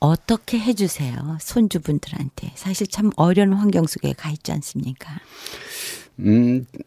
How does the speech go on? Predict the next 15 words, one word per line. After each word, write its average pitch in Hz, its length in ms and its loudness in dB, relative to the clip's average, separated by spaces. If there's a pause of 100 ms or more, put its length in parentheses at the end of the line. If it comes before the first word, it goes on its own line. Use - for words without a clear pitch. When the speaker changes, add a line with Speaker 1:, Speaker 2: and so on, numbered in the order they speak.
(280)
Speaker 2:
제가 110 380 4
목회하는 120 540 4
동안도 107 640 2
평소에 110 560 4
그 113 500 2
가족 95 600 0
얘기는 90 840 4 (160)
설교에 95 560 2
잘 101 240 0
담지를 117 480 2
Speaker 1:
안 220 60 4
하시지요? 214 500 4
Speaker 2:
않습니다. 160 260 4
Speaker 1:
네. 190 300 8
Speaker 2:
네, 92 260 4